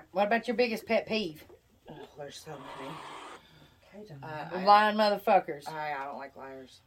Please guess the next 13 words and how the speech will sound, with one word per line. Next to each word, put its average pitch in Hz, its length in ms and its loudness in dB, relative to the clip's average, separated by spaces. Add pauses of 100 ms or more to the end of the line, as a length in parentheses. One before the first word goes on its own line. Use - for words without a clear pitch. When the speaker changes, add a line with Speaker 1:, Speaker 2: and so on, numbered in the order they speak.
(140)
Speaker 1:
I 226 140 2
hate 226 420 6
fucking 208 360 0
lying, 214 440 0
corny 220 400 0
ass 196 460 4
fucking 175 480 -2 (340)
men 294 300 4
that 311 120 4
ain't 302 140 2
got 311 140 6
no 294 140 6
game. 190 440 6